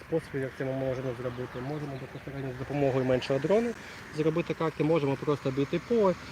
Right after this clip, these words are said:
можемо зробити це поле в нас на пульті безпосередньо, поставити точки,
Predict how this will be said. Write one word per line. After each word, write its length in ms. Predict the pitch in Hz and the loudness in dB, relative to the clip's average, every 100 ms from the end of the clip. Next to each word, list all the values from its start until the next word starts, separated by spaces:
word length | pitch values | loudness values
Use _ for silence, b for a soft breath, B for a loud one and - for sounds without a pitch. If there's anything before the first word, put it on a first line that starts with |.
| B - | B -2
можемо 480 | 165 196 170 156 143 | 4 6 6 8 8
зробити 500 | 131 139 143 160 131 - | 6 4 6 4 4 4
це 180 | 135 131 - | 4 4 6
поле 300 | 151 139 123 | 8 10 8
в 80 | |
нас 200 | 123 127 123 131 | 6 2 2 -2
на 100 | 123 | 0
пульті 300 | 135 131 135 | -2 0 0
безпосередньо, 640 | 123 127 - 135 131 123 | 2 -2 0 2 4 2
поставити 480 | - - 123 123 127 | 0 2 4 4 0
точки, 420 | 143 143 - | 2 2 0